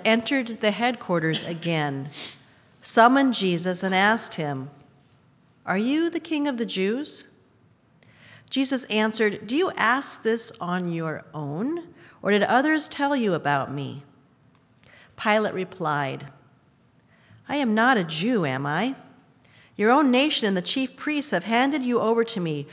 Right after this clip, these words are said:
What have you done?" Jesus answered, "My kingdom is not from this world. If my kingdom were from this world, my followers would be fighting to keep me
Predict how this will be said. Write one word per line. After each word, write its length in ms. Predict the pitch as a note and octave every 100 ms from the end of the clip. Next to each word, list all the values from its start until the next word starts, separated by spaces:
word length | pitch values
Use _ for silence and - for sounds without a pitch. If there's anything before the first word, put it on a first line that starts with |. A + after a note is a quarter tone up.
| - - _
What 360 | F#3+ B3 D#4+ -
have 240 | G3+ F#3
you 200 | G3 B3
done?" 580 | G#3 D#3+ D#3 C3+ B2 C3+ - _ _ _ _ _ _ _ _ _
Jesus 320 | - A#3 A3+ -
answered, 600 | G3 F#3+ - D#3+ C#3+ - - _ _ _ _ _ _ _ _ _ _
"My 260 | - F#3 A#3+
kingdom 680 | B3+ - A3+ G#3+ E3 C3 B2+
is 220 | C#3+ D#3+
not 420 | E3+ F3+ D#3 -
from 300 | - E3 D#3
this 260 | E3+ - -
world. 500 | E3 D3+ C#3+ B2 - _ _ _ _ _ _ - - -
If 200 | G#3 G#3
my 240 | G#3+ D4
kingdom 460 | D#4 D4 C4+ B3 G#3+
were 80 |
from 440 | G3 G#3+ F#3+ F#3 F#3
this 300 | C#4+ - -
world, 440 | C#3+ C#3 C#3 C#3+ - - _ _ -
my 160 | F3+ F#3+
followers 640 | G#3+ G#3+ A#3+ B3 A#3+ A#3
would 80 | F#3
be 100 | F#3
fighting 480 | - G#3+ A#3 B3+ B3
to 80 |
keep 320 | A#3 - B3 F3+
me 320 | F3 D#3+